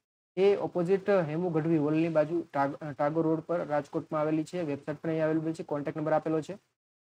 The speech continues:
ઈમેલ આઈ ડી પણ આપેલો છે. fees છે વન થાઉઝન્ડ છે, government કોલેજ છે, ઓગણીસો ને અડતાલીસ થી college ચાલી રહી છે અને ડિપ-, અ, જી ટી યુ ના અંડરમાં ચાલે છે અને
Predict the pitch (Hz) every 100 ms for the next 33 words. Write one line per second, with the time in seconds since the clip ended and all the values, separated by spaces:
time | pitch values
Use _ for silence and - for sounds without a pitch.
0 | 170 196 196 196 196 185 185 185 190 175
1 | 190 196 196 170 165 165 160 165 160 196
2 | 147 147 156 156 - 156 151 - 190 -
3 | _ _ - 165 202 214 185 165 185 180
4 | 180 190 175 170 165 160 165 160 175 196
5 | 156 156 160 165 165 _ _ _ 165 170
6 | 170 160 151 147 156 180 180 165 170 165
7 | 165 165 165 160 165 202 165 170